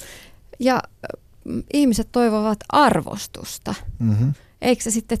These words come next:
Speaker 1: toteudu parisuhteessa, jos se on erityisesti toivelistalla? Että minä haluan, että minua arvostetaan.
Speaker 2: Aika moni ihminen ei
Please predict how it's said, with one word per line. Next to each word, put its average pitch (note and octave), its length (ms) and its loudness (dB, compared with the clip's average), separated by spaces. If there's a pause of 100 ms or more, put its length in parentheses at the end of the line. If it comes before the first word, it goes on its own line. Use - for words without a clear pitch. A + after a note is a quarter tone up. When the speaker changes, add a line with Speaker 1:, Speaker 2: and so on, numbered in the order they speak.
Speaker 1:
toteudu G3 720 -2
parisuhteessa, - 840 -2
jos F3 140 -6
se F3+ 80 -6
on F3 80 -2
erityisesti E3+ 680 -2
toivelistalla? D#3+ 1000 0 (680)
Että - 240 -6 (400)
minä A#3+ 220 2
haluan, F#3+ 300 0
että E3 120 -6
minua F3+ 220 -2
arvostetaan. - 640 -8 (400)
Speaker 2:
Aika D3 320 4
moni B2+ 400 6
ihminen G#2 460 4
ei G2 220 2